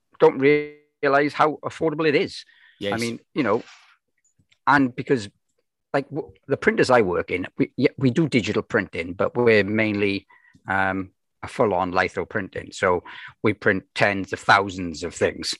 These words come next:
Speaker 2: Yes, yeah.
Speaker 1: Um, so,
Speaker 2: Scale.
Speaker 1: but places like Mixam, they, they do that, but they also do two. If you want two of something,
Speaker 2: Yeah.
Speaker 1: you can have two. Um, we can do two of something, but the, we can't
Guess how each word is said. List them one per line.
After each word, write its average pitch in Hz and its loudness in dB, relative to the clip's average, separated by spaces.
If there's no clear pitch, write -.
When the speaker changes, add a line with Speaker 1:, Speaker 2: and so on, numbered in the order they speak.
Speaker 2:
Yes, 110 -6
yeah. 104 4
Speaker 1:
Um, 98 -2
so, 120 4
Speaker 2:
Scale. 90 -2
Speaker 1:
but 127 2
places 147 2
like 127 2
Mixam, 101 -4
they, 127 0
they 131 2
do 110 -6
that, 107 2
but - -4
they 120 0
also 123 -2
do 101 -10
two. 95 -2
If 101 -6
you 139 2
want 139 0
two 135 0
of 104 -4
something, 95 -6
Speaker 2:
Yeah. 95 -6
Speaker 1:
you 123 0
can 143 4
have 180 2
two. 107 0
Um, 107 2
we 226 0
can 160 4
do 107 -2
two - -4
of 87 -2
something, 123 -2
but 160 2
the, 165 -6
we 165 2
can't 156 4